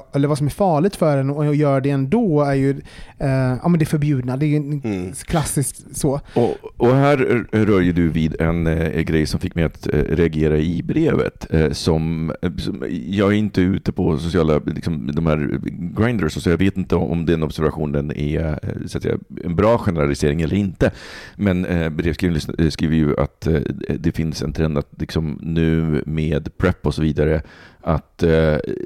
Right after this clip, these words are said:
Speaker 3: det skulle finnas en, eh, alltså att man, att man inte bara är, är likgiltig inför en andres status, utan att man snarare också söker upp det.
Speaker 1: Mm.
Speaker 3: Eh, vilket jag, alltså min bild är väl att det fortfarande finns ett stigma och så att man kanske inte riktigt söker upp det, men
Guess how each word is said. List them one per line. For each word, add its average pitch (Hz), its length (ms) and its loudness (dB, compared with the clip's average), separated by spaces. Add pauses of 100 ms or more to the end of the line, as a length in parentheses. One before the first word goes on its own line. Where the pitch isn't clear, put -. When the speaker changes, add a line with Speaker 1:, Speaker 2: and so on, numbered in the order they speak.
Speaker 3:
det 85 140 -6
skulle 82 200 -4
finnas 85 220 0
en, 80 240 -4
eh, - 160 -6 (600)
alltså 90 180 2
att - 100 -4
man, 87 220 0
att - 140 -4
man 82 360 -2 (420)
inte 92 260 -2
bara 78 380 4
är, 80 500 -2
är 80 580 2 (300)
likgiltig 92 840 -2
inför 80 180 0
en 85 100 -2
andres 71 280 -2
status, - 720 0
utan 80 380 0
att 71 180 -6
man 73 160 0
snarare 73 600 0
också 76 220 -4
söker 78 320 0
upp - 200 -2
det. - 220 0 (320)
Speaker 1:
Mm. 156 240 2
Speaker 3:
Eh, 87 240 2
vilket 92 280 0
jag, 92 460 4
alltså 87 160 0
min 95 480 -2
bild 80 520 0
är 82 120 2
väl 76 160 2
att - 280 -6
det 80 140 -2
fortfarande 85 480 0
finns 71 160 -2
ett - 80 -8
stigma 71 600 -2
och 65 180 -4
så 67 120 0
att 64 100 -4
man 65 120 -6
kanske 71 240 -4
inte 73 220 -4
riktigt - 360 -8
söker - 260 0
upp - 120 -4
det, 85 60 -4
men 80 260 -4